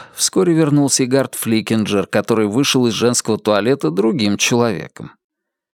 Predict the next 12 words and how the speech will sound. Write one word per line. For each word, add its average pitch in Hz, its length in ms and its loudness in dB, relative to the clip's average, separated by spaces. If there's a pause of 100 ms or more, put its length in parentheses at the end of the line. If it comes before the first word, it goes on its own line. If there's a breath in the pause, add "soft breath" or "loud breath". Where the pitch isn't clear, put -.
(120)
Его 104 320 0
собутыльники 185 720 2
сидели, 156 560 0
развернувшись 131 800 2
на 120 140 2
скамье 117 640 0
и - 20 -2
глядя 147 420 0
на 160 100 4
мужчину 151 520 2
в 131 80 -2
джинсах, 113 600 0